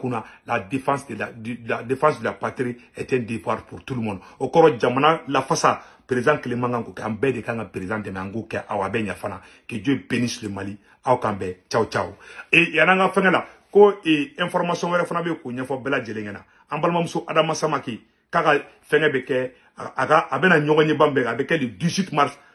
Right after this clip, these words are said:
stade vingt-six mars la, bɛɛ lajɛlen ka ɲɔgɔn sɔrɔ à partir de dix heures. A ka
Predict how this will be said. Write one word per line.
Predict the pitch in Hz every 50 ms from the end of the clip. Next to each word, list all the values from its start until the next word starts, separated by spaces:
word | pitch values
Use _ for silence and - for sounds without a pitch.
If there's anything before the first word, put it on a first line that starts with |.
| _ _ _
stade | _ - - - 151 143 123 110
vingt-six | 139 135 131 - 147 123
mars | 127 135 127 123 -
la, | 127 117 110
bɛɛ | 107 110 110 139
lajɛlen | 147 139 123 120 127 123
ka | 117
ɲɔgɔn | 113 117 113 117
sɔrɔ | 110 - - 101
à |
partir | 98 - 120 110 - - 127
de | 113
dix | 101 95 113 104 101
heures. | 113 107 - - - - - -
A | -
ka | 117 113 110